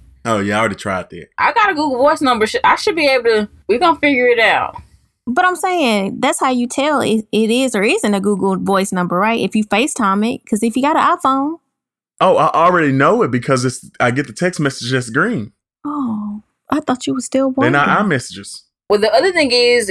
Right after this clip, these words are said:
Speaker 2: it's not even that. He may not be using a Google Voice number because he's keeping you at bay. Maybe he doesn't have any cell phone service.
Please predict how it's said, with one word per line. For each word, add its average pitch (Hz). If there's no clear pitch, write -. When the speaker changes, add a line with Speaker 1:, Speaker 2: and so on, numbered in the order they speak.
Speaker 2:
it's 208
not 233
even 240
that. 208
He 269
may 262
not 320
be 233
using 226
a 214
Google 208
Voice 214
number 202
because 180
he's 202
keeping 196
you 190
at 143
bay. 226
Maybe 208
he 226
doesn't 190
have 175
any 151
cell 190
phone 160
service. -